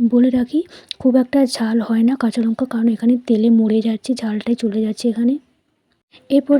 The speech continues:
দেখো আমি এখানে কুচিয়ে রাখা যে পেঁয়াজ ছিল সে পেঁয়াজটাকেও এখানে অ্যাড করছি। মনে রাখবে খুব সুন্দর করে এগুলো কিন্তু ভাজতে হবে, কাঁচা থাকলে কিন্তু গন্ধ হয়ে যেতে পারে, তাই লাল লাল করে ভাজবে। যদি প্রয়োজন হয় পরে কিন্তু তোমরা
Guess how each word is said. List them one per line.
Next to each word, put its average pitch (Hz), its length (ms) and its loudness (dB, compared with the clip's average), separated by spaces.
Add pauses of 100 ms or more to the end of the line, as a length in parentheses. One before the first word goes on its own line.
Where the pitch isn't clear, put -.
দেখো 254 240 0 (140)
আমি 254 220 6
এখানে 254 220 2 (600)
কুচিয়ে 269 360 0
রাখা 269 240 -2
যে 285 120 0 (120)
পেঁয়াজ 247 280 0 (100)
ছিল 240 200 -2 (100)
সে - 160 -10 (100)
পেঁয়াজটাকেও 240 520 -2
এখানে 262 240 0
অ্যাড 214 240 -6
করছি। 226 320 -4 (400)
মনে 254 240 4
রাখবে 269 280 2
খুব 277 200 -6 (140)
সুন্দর 247 380 2
করে 262 140 2
এগুলো 247 260 0
কিন্তু 247 220 2
ভাজতে 226 440 -4
হবে, 254 200 4
কাঁচা 247 360 -2
থাকলে 233 320 -4
কিন্তু 262 240 0
গন্ধ 226 340 0
হয়ে 220 240 0
যেতে 220 160 -4
পারে, 208 220 -2 (1200)
তাই 254 160 6 (120)
লাল 240 300 8
লাল 277 180 6
করে 277 280 2
ভাজবে। 240 440 0 (360)
যদি 254 200 -4
প্রয়োজন 254 580 4
হয় 311 120 4 (120)
পরে 233 260 2
কিন্তু 247 320 4
তোমরা 247 300 0